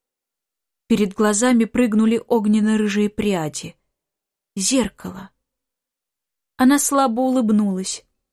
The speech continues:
Знаки зеркала, окружившие ее, на мгновение помутнели,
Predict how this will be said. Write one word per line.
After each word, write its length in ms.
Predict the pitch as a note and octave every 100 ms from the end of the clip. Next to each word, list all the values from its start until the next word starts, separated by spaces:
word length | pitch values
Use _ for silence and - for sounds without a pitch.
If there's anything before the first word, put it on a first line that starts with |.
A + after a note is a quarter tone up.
| _ _ -
Знаки 500 | G3+ G#3+ C4 B3+ A#3+
зеркала, 720 | G#3+ B3+ D4+ - - G3+ F#3 - _
окружившие 880 | G#3+ A3+ B3 A3 A#3+ G3+ - G#3+ G#3+
ее, 180 | G#3+ G#3
на 80 |
мгновение 560 | G#3 G#3 A3+ C4 B3+ B3+
помутнели, 880 | - B3+ C4 - C4 B3 G#3 F#3